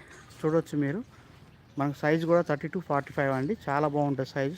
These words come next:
సౌత్ ఈస్ట్ కార్నర్ రెండు సైడ్లు కూడా థర్టీ ఫీట్ రోడ్స్ ఉంటుంది. చూడొచ్చు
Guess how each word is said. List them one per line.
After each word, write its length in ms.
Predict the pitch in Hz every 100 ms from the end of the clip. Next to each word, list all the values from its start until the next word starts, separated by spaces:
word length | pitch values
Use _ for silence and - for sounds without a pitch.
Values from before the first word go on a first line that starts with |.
| -
సౌత్ 200 | 139 151
ఈస్ట్ 120 | -
కార్నర్ 220 | 143 147 147
రెండు 120 | 147 147
సైడ్లు 200 | 160 151
కూడా 100 | 160 151
థర్టీ 180 | 135 143
ఫీట్ 180 | 151 147
రోడ్స్ 180 | 147 - 135
ఉంటుంది. 260 | 139 202 285 - - - - - - - -
చూడొచ్చు 300 | - 143 139